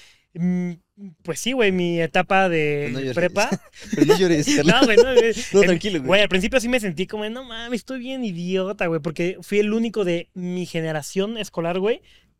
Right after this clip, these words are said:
Speaker 1: que se quedó en bacho, güey.
Speaker 2: No.
Speaker 1: De todo, de toda mi secundaria, güey, éramos cuatro grupos de cuarenta personas, fui el único que se quedó en bacho, güey.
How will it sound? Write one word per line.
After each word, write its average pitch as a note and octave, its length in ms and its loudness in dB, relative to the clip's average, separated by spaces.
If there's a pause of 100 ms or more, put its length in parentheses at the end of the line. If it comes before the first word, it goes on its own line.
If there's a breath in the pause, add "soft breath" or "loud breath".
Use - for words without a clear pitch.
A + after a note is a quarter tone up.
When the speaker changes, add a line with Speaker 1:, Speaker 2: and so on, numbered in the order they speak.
(120)
Speaker 1:
que D#3+ 120 -4
se C#3+ 100 -12
quedó D#3 180 -2
en D#3+ 80 -6
bacho, - 280 -10
güey. F3 220 -20
Speaker 2:
No. A2+ 400 -8
Speaker 1:
De - 80 -4
todo, A#3+ 460 -2
de G3 200 -4
toda D4+ 320 -4
mi B3+ 120 -2
secundaria, G3 520 -2
güey, C4 220 0 (320 loud breath)
éramos A3 440 2
cuatro A3+ 360 0
grupos A3+ 400 -2
de E3 240 -2
cuarenta F3+ 380 -2
personas, F#3 520 -8
fui - 180 -4
el G#3 100 0
único A3 180 -4
que E3+ 80 -10
se D#3 80 -8
quedó E3 160 -4
en F3 60 -6
bacho, E3 280 -8
güey. D#3 140 -20